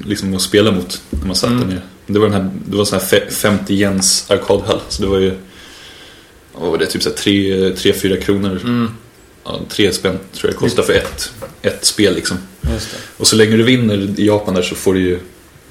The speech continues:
Speaker 1: så länge du, det kommer utmanare så betalar ju de pengar, så du kan själv sitta en hel dag om du är bra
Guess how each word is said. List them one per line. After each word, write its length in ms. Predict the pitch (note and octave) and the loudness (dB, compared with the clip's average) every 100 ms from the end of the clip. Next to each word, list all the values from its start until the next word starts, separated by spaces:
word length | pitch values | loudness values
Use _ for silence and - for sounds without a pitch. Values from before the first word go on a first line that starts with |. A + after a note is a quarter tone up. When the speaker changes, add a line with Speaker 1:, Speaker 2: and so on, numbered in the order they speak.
| - - | -20 -14
Speaker 1:
så 140 | - G#2 | -4 2
länge 200 | G#2+ G#2+ | 2 4
du, 240 | G2+ F#2+ - | 2 0 -6
det 120 | F#2 | -4
kommer 420 | F#2 G#2+ G#2 G2+ A2 | 2 2 4 2 2
utmanare 420 | G#2+ B2+ A2+ G2 | 2 2 2 2
så 100 | - | 0
betalar 300 | F2+ - G2+ | -2 2 4
ju 60 | G#2 | 4
de 160 | G#2 | 4
pengar, 320 | - E2+ D#2+ | 2 -4 -4
så 120 | - G2+ | -6 -2
du 180 | F#2+ | -2
kan 180 | F2+ F#2+ | -2 -2
själv 200 | - G#2 G2+ | 2 2 0
sitta 320 | - F#2 F2+ | -2 0 0
en 100 | F2+ | 0
hel 140 | F#2+ | 0
dag 260 | G2 G2 F2+ | 2 2 0
om 100 | F#2 | -2
du 80 | F#2 | -2
är 40 | |
bra 280 | G2 F#2+ | 2 0